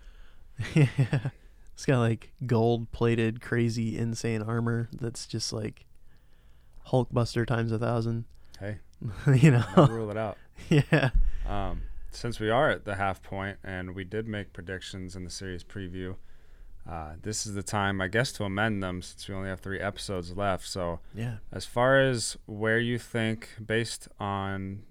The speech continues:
Speaker 2: the most updated information we have of this episode, uh, what are your series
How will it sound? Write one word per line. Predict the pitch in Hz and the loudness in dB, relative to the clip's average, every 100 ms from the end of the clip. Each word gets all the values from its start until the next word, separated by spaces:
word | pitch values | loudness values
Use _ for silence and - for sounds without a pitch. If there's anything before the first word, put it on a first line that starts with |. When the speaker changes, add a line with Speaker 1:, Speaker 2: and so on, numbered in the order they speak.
| - | -16
Speaker 2:
the | - | -10
most | 95 107 - | -6 -6 -6
updated | - 117 - 120 113 | -6 -4 0 2 2
information | 120 110 113 117 - 127 | -2 -2 0 0 0 -2
we | 139 | -2
have | 131 117 127 | 0 2 0
of | 113 104 | -2 -4
this | 107 | -4
episode, | 101 107 120 139 143 151 - - - - - - - | -4 -6 -6 -2 0 0 -6 -10 -10 -10 -10 -10 -6
uh, | 113 110 | -2 -2
what | - 107 123 - | -2 0 0 0
are | 120 120 120 | 2 4 4
your | 110 113 113 113 113 110 - - - | 2 2 4 4 4 2 0 -10 -8
series | - - 117 120 120 117 113 104 - - | -4 -2 0 2 4 2 0 -2 -6 -8